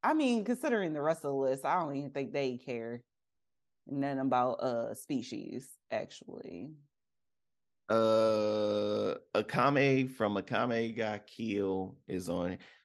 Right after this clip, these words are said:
Speaker 2: You know, Akame ga Kill was not as good as y'all make it,
Speaker 1: I couldn't
Speaker 2: really.
Speaker 1: get into it. I probably watched, like, one episode.
Speaker 2: It was, it was very, like, just, it was mid. I mean, was it, it was fucked up 'cause everybody, like, everybody was dying. Nobody was safe.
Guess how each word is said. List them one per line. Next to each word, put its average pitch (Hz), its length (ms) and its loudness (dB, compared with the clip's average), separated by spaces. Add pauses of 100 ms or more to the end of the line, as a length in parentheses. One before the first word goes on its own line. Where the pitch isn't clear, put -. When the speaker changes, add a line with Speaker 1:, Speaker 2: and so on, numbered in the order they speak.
(140)
Speaker 2:
You 208 120 -6
know, 233 360 0
Akame - 540 -6
ga 143 200 0
Kill 107 320 -2
was 90 280 -6
not 82 300 -2
as 92 140 -4
good 95 300 -2
as 87 140 -8
y'all 85 240 -4
make 76 360 -6
it, - 200 -6
Speaker 1:
I - 100 -8
couldn't - 340 -2
Speaker 2:
really. - 40 -2
Speaker 1:
get 240 100 -2
into 269 320 -4
it. 139 120 0
I 170 80 -2
probably 349 280 -8
watched, 269 200 -6
like, 185 140 -4
one 127 280 -8
episode. 123 480 -10 (920)
Speaker 2:
It 190 220 8
was, 170 580 4
it 190 180 -2
was 131 400 4
very, 120 800 4
like, 101 400 0
just, 147 340 -8
it 156 80 0
was 107 260 0
mid. 104 600 0
I 95 140 4
mean, 139 340 4
was 139 220 2
it, 131 240 0 (440)
it 170 120 0
was 139 180 0
fucked 156 300 -2
up - 200 4
'cause 104 200 0
everybody, 131 580 2
like, 95 300 0
everybody 107 640 2
was 92 160 -8
dying. 90 440 2
Nobody 110 440 4
was 76 180 -10
safe. 85 400 -2